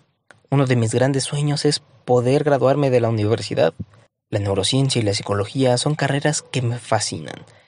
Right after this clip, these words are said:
Por eso en mis tiempos libres me la paso estudiando acerca de estos temas, aunque realmente me llaman la atención también las demás ciencias.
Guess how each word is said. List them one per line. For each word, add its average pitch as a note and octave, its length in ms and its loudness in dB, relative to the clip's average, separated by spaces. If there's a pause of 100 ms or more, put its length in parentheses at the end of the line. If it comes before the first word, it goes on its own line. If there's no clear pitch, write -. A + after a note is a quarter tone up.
(220)
Por D3 140 4
eso F3+ 180 0
en F3 140 4
mis D#3 100 2
tiempos D#3+ 380 0
libres E3 340 2
me F3 80 2
la D3+ 100 2
paso F3+ 280 0
estudiando D3+ 420 2
acerca C3 320 0
de G#2 80 -2
estos G2+ 320 -6
temas, - 440 -10 (380)
aunque F#3+ 380 2
realmente A#3+ 460 2
me G#3+ 100 0
llaman G3 400 0
la F3+ 60 2
atención D#3 500 -2
también A2+ 340 0
las G#2 120 0
demás F2+ 240 -4
ciencias. - 640 -4